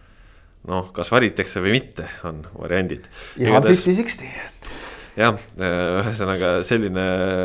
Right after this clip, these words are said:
Speaker 1: murrang siis ka ja juhatus samamoodi Jalgpalliliidule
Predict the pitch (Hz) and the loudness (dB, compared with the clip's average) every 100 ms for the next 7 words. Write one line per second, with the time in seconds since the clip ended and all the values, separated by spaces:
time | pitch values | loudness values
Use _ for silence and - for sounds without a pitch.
0 | 92 90 87 82 78 - 110 117 107 101 | 0 -2 -4 -4 -6 -4 2 6 4 4
1 | 107 - 185 120 92 87 95 98 98 95 | -6 0 6 8 6 6 4 4 4 2
2 | 98 87 113 131 113 - - 147 147 160 | 0 0 6 6 6 0 0 2 6 6
3 | 98 95 95 95 90 92 90 92 90 87 | 6 4 2 0 0 0 2 0 2 0